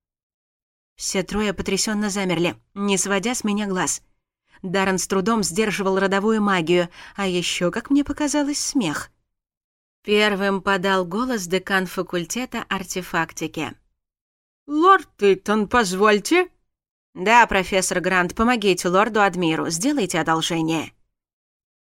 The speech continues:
Когда за деканом закрылась дверь, я услышала удивлённый голос куратора Леонцев.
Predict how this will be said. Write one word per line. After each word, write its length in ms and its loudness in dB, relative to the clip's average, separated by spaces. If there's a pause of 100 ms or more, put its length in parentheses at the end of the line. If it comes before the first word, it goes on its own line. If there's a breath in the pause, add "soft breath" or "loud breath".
(280)
Когда 400 -4
за 140 -4
деканом 500 -2
закрылась 460 -2
дверь, 260 -4 (340)
я 220 -4
услышала 560 -4
удивлённый 720 -2
голос 520 -2 (220)
куратора 540 -2
Леонцев. 640 -2